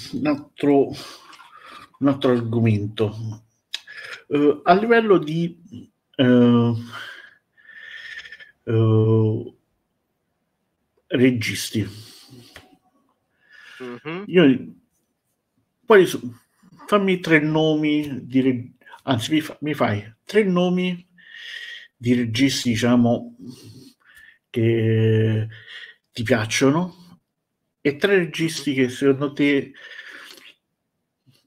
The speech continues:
Speaker 1: hanno le carte per diventare,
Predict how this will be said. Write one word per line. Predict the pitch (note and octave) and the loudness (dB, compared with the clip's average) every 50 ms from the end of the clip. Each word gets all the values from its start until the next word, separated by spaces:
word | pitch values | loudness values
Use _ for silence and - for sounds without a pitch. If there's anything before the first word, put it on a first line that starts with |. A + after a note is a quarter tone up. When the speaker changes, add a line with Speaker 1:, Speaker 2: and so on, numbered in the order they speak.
| _ _ | _ _
Speaker 1:
hanno | - C3+ C3+ C3+ C3+ C3+ C3+ C3+ C3+ | -4 0 0 2 2 2 2 2 2
le | C3+ C#3 C#3 | 4 2 2
carte | C3+ - C3 B2+ B2+ B2 - - - C#3 A#2+ | 0 0 0 0 0 -2 -6 -8 -4 -2 0
per | G#2 B2 A#2 | 0 0 0
diventare, | A2+ B2 B2 B2 B2 A#2+ A#2+ - B2+ A#2 A2+ A#2 A#2 A#2 A#2 A2+ A2+ A2+ A2+ A2+ A2 A2 A2 A2 A2 A2 A2 - - - _ | 2 2 2 2 2 -2 -4 -4 -4 -2 0 0 0 0 2 2 2 2 2 2 0 2 2 2 0 0 -2 -6 -12 -20 _